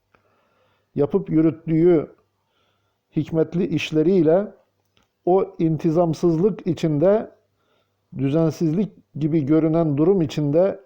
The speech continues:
zahir nazara ilk bakışa görünmeyen, yüzeysel bakışla görül-, görünmeyen bir intizam-ı hakimane,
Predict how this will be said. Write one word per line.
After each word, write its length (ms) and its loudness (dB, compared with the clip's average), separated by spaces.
zahir 640 2
nazara 560 2
ilk 220 -4
bakışa 440 0
görünmeyen, 840 0
yüzeysel 640 0
bakışla 460 -2
görül-, 500 0
görünmeyen 760 2
bir 200 0
intizam-ı 600 0
hakimane, 840 0